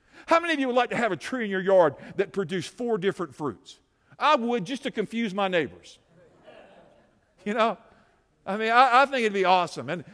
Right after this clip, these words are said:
and, I, and, you know, I'm not a horticulturist or whatever you are. Anyway, I, I'm not a guy that goes out and grafts trees. I, I, I've read about it over the years. I, I think it's pretty fascinating. But when I read about that, I thought, "Man, that's what God does."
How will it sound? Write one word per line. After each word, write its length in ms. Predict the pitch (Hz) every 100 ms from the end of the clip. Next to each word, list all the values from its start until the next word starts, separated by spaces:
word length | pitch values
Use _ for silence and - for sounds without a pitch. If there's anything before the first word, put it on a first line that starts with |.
| -
and, 160 | 202 196
I, 100 | 202
and, 280 | 175 175 170 190
you 140 | 190
know, 80 | 170
I'm 180 | 180 175
not 160 | 156
a 120 | 117 95 _ _ _ -
horticulturist 1000 | 139 123 - 131 131 - 131 123 -
or 160 | 92 78 _ _
whatever 340 | 127 160 147 120
you 180 | 107 95
are. 120 | 90 - 214
Anyway, 240 | 190 131 - -
I, 140 | 170 175
I'm 120 | 196
not 180 | 190 160
a 40 |
guy 200 | 143 147
that 120 | 143
goes 140 | 147 143
out 140 | 143
and 80 | 110
grafts 380 | 147 143 123 -
trees. 440 | - 165 113 98
I, 240 | 131 131 123
I, 80 | 127 147
I've 160 | 131
read 240 | 135 202 165
about 260 | 107 104
it 60 | 101
over 160 | 104 104
the 60 |
years. 160 | 98 95
I, 120 | 127
I 20 |
think 180 | 135 127
it's 120 | 127
pretty 280 | - 151 -
fascinating. 640 | 147 151 120 135 101 78 _ _ _ _ _ _ _
But 120 | 135
when 100 | 160
I 20 |
read 200 | 160 208
about 180 | 196 190
that, 80 | 208
I 40 |
thought, 180 | 208 175
"Man, 180 | 233 294
that's 180 | 294 -
what 140 | 247
God 200 | 254 262
does." 280 | 285 269